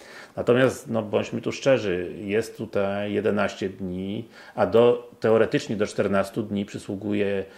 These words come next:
zwolnienie po ustaniu zatrudnienia, które można mieć do pół roku, czyli wtedy jest się dalej objętym zusem. No, jak się zarejestrujesz jako bezrobotny, to już zusem nie jesteś objęty, czyli zus ci świadczenia nie zapłaci, tylko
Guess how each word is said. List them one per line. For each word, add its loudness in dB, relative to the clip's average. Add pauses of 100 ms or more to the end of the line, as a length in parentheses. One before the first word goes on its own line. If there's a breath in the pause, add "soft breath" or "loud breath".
(200 loud breath)
zwolnienie 2
po 0
ustaniu 0
zatrudnienia, -4
które -2
można 0
mieć -4
do -2
pół 0
roku, 4
czyli -8
wtedy -4
jest -4
się 0
dalej 4
objętym -4
zusem. -10
No, -10
jak -8
się -10
zarejestrujesz -4 (580 loud breath)
jako -2
bezrobotny, 0
to -2
już -2
zusem -2
nie 2
jesteś 2
objęty, -2
czyli -8
zus -6
ci -8
świadczenia -4
nie -4
zapłaci, -2
tylko -8